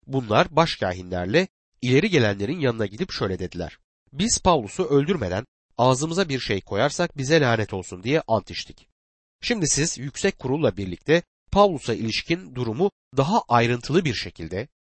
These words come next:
araştıracakmış gibi komutanın onu size getirmesini rica edin. Biz de Paulus daha kurula gelmeden onu öldürmeye hazır olacağız diye yazıyor.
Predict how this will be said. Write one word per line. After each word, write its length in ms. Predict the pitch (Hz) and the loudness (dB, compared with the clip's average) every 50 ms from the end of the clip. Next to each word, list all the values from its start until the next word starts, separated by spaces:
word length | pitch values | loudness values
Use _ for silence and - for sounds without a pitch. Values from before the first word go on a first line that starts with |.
| _ _ _ | _ _ _
araştıracakmış 840 | - 131 143 151 143 - 165 156 160 151 226 233 - - 113 - - - | 4 4 6 4 4 2 0 0 2 2 2 0 0 -2 -8 -8 -8 -8
gibi 260 | - 95 92 139 - - _ _ | -6 -4 -2 -2 -2 -4 _ _
komutanın 540 | - 147 139 120 117 - 110 110 160 202 196 _ _ - | -4 -4 -2 -2 -2 -2 -2 -2 -2 -2 -4 _ _ -2
onu 320 | 135 135 151 202 233 233 | -2 0 0 0 -4 -4
size 280 | - - - 160 180 214 | -4 -6 -2 0 2 2
getirmesini 640 | 170 135 - - 107 98 101 - - 180 175 139 | 2 0 -2 -4 -4 -6 -6 -6 -6 -6 -6 -6
rica 360 | 117 120 117 113 120 107 92 87 | -4 -4 -4 -2 0 0 0 -2
edin. 240 | 80 - 78 - _ _ _ _ - | -6 -10 -14 -18 _ _ _ _ -6
Biz 240 | 156 208 226 156 110 | 0 0 0 2 2
de 80 | 117 135 | 2 2
Paulus 460 | - 151 151 131 101 110 160 - - | 4 4 2 2 2 0 -6 -4 -2
daha 220 | 143 131 147 185 | -2 -2 0 -2
kurula 360 | - - 139 120 113 104 98 - - | -4 -4 -4 -2 0 0 0 0 2
gelmeden 500 | 143 165 185 160 113 90 104 127 170 - _ _ _ _ | 2 4 4 2 0 0 0 -2 -2 -4 _ _ _ _
onu 240 | - 180 185 165 151 - | 0 0 0 0 0 2
öldürmeye 500 | 143 147 135 113 104 90 90 101 127 135 | 4 4 4 2 0 -4 -2 -2 -2 0
hazır 260 | 123 120 110 - 92 | 0 -2 -4 -4 -4
olacağız 480 | 87 85 87 - - 90 85 85 - - | -8 -10 -10 -10 -8 -8 -8 -8 -8 -8
diye 120 | 90 87 | -8 -8
yazıyor. 340 | 87 87 87 - - - - | -8 -8 -10 -12 -14 -18 -20